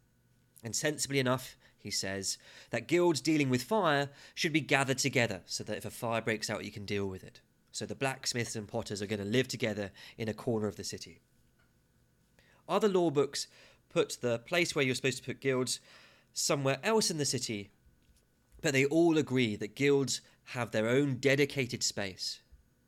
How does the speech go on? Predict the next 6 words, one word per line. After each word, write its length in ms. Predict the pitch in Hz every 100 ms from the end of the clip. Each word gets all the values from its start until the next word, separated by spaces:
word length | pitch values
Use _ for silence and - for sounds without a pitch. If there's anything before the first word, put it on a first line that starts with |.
| - - _ _ _ _ _ - _ _ _ _ - _ _ - - _ _ _ -
This 200 | 233 240
is 120 | 240
all 240 | 165 165
probably 560 | 151 - 135 135 127 127
a 80 | 120
bit 360 | 110 147 143